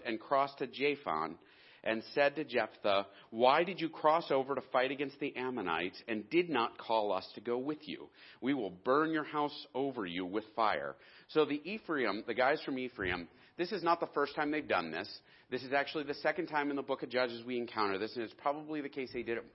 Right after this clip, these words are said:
more than that, where a great battle happens and they show up afterwards and they're like, "What the heck? Why didn't you invite us to fight?" And then they threaten to fight a war against, you know, the judge. "Oh, well, we'll beat you guys up for that. You're, it's on."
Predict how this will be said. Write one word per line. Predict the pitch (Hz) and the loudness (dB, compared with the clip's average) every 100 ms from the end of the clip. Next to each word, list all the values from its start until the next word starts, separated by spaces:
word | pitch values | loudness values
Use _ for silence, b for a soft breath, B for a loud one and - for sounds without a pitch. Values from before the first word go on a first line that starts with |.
| 90 | -12
more | 135 113 113 | -6 -2 -2
than | 98 101 | -4 -4
that, | 85 73 76 B B B | -2 -4 -6 B B B
where | 131 131 127 | 4 6 6
a | 139 | 0
great | 120 120 170 214 - | 0 2 2 2 4
battle | 151 160 143 | 8 8 6
happens | 131 139 143 123 101 | 4 4 4 2 -4
and | 117 | -2
they | 131 | 0
show | 147 170 147 | 2 6 8
up | 147 143 | 6 6
afterwards | 139 156 143 127 127 | 4 2 -2 -2 -2
and | 127 | 0
they're | 120 | 2
like, | 113 113 104 - b b b b | 6 8 6 0 b b b b
"What | 107 135 156 - | 2 6 6 6
the | 196 | 4
heck? | 180 226 285 - - - b b b | 8 10 10 6 -2 -10 b b b
Why | 95 104 131 | 2 4 4
didn't | 147 | 4
you | 165 175 | 4 4
invite | 170 175 190 | 6 6 8
us | 262 277 | 6 6
to | 247 | 2
fight?" | - 104 73 69 - _ b b b b | 4 2 2 -4 -14 _ b b b b
And | 123 123 | 2 4
then | 139 | 4
they | 143 139 | 4 2
threaten | - 143 143 139 | 4 4 4 2
to | 127 | 2
fight | 117 135 143 | 4 4 4
a | |
war | 135 123 127 | 2 4 6
against, | 107 117 110 - - - | 6 2 0 -6 -18 -12
you | 120 101 | -2 0
know, | 98 101 | 2 0
the | 98 107 | -2 0
judge. | 104 101 110 | 2 2 2
"Oh, | 123 | 2
well, | 110 123 | 4 2
we'll | 127 | 2
beat | 170 147 160 | -2 -4 -4
you | 180 | 0
guys | 165 170 156 | 6 6 6
up | 208 - | 2 2
for | 107 | 2
that. | 101 92 | 2 2
You're, | 113 175 123 | 2 2 2
it's | 147 | 2
on." | 135 180 156 90 80 | 6 6 6 4 0